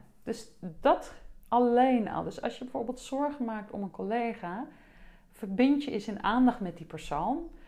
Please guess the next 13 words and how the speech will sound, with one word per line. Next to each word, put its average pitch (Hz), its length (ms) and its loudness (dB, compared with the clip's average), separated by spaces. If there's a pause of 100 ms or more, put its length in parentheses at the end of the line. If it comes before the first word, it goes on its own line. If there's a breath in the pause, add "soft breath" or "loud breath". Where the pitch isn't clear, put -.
(140 loud breath)
Ga 208 240 -8
eens 202 140 -8
een 196 80 -4
hapje, 208 440 -6
ga 190 120 -8
eens 190 120 -10
een - 60 -18 (160)
kopje - 260 -16
cappuccino 202 600 -2
drinken 165 560 -6 (800 soft breath)
en 208 320 -8
praat 277 400 0
erover. - 440 -10